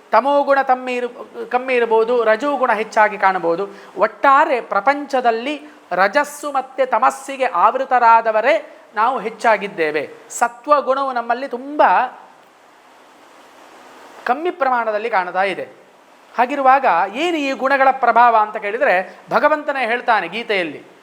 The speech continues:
"ಸತ್ವಾತ್ ಸಂಜಾಯತೆ ಜ್ಞಾನಂ ರಭ-, ಆ, ರಜಸೋ ಲೋಭ ಏವ ಚ, ಪ್ರಮಾದ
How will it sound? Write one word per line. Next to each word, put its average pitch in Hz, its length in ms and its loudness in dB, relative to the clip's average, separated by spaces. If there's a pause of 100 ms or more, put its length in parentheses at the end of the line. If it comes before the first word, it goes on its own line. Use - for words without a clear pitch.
(200)
"ಸತ್ವಾತ್ 247 720 0
ಸಂಜಾಯತೆ 247 1080 -2
ಜ್ಞಾನಂ 202 600 -2 (380)
ರಭ-, 190 540 -2
ಆ, 185 320 -2
ರಜಸೋ 254 540 2
ಲೋಭ 240 400 0
ಏವ 226 380 -2
ಚ, - 100 -4 (800)
ಪ್ರಮಾದ 262 540 4